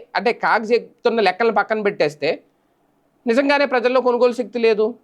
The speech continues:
ప్రజల దగ్గర డబ్బులు ఆడట్లేదు, రొటేషన్ లేదు. పద్దెనిమిది ఏళ్ళు దాటిన వాళ్ళందరికీ ఇచ్చేస్తా నెల నెల పదిహేను వందలు అనేది ఇప్పటికి వచ్చి పదమూడు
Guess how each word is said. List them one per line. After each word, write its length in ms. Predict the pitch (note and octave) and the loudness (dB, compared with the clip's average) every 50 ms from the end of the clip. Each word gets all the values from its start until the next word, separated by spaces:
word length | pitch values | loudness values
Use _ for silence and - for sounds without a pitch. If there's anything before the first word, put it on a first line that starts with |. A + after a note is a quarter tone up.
| _ _ _ _ _ | _ _ _ _ _
ప్రజల 200 | A3 A3+ A#3 B3+ A#3+ | 0 2 2 2 2
దగ్గర 160 | B3 A#3+ G3+ G#3+ | 2 4 4 2
డబ్బులు 200 | G3+ A3+ A3+ G#3+ | 2 2 2 2
ఆడట్లేదు, 400 | G#3 A3 G#3+ G#3+ G#3+ G#3 G#3 G#3 G#3 | 2 2 0 0 -2 0 2 2 2
రొటేషన్ 360 | G#3 G#3 A3+ G#3+ G#3+ G#3+ G#3+ G3+ G3+ | 2 2 0 -2 0 -2 -2 0 0
లేదు. 160 | F#3+ F#3+ G3 F#3+ - _ _ _ _ _ _ _ _ G3+ | 0 0 -2 -2 -6 _ _ _ _ _ _ _ _ 0
పద్దెనిమిది 300 | G3+ F#3 A3+ A3+ A3 A#3 | 2 4 2 4 4 2
ఏళ్ళు 120 | A#3 A#3 A#3 | 2 2 2
దాటిన 240 | A3+ A3+ G#3+ A3+ A3+ A3 | 0 0 -2 -2 0 0
వాళ్ళందరికీ 360 | G#3+ G#3+ G#3 G#3+ A3 G#3+ G#3+ A3 G3+ | 2 0 0 0 -2 -2 -2 -2 -2
ఇచ్చేస్తా 300 | - A#3 A3 A3 - G#3+ G3+ G3+ | 0 -2 0 0 0 0 0 0
నెల 120 | G3 G#3 G#3 | 0 2 2
నెల 120 | G#3 G#3 G#3+ G#3 | 2 2 2 0
పదిహేను 240 | G3 G3 G3+ G3 G3+ | 0 0 2 0 0
వందలు 180 | G3 G3 G3 G3+ | 0 0 0 0
అనేది 140 | G3+ A3+ A#3+ B3 | 0 -2 -2 -2
ఇప్పటికి 200 | F3 G#3 G#3 G#3+ - | -2 0 0 0 -2
వచ్చి 100 | - C4+ G#3+ | -2 -2 -2
పదమూడు 280 | F#3 F3+ F#3+ F#3+ F#3+ | -2 0 0 -2 -2